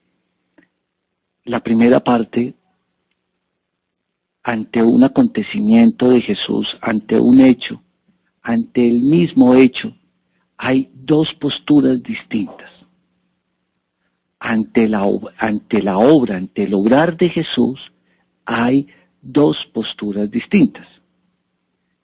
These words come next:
Dice el texto que Jesús echó un demonio mudo y el mudo habló.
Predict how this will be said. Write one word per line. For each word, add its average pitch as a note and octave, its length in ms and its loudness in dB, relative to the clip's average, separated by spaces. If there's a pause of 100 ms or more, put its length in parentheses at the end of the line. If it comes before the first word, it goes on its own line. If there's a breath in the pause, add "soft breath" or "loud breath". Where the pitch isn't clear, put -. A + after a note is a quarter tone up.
Dice - 280 -6
el D3+ 100 -6
texto C#3 400 -2
que A#2 120 -8
Jesús - 360 -8
echó - 260 -4 (120)
un A3+ 200 2
demonio A#2+ 440 4
mudo C3+ 400 4
y A#2+ 80 0
el G2 120 -2
mudo A2 220 2
habló. D3+ 360 2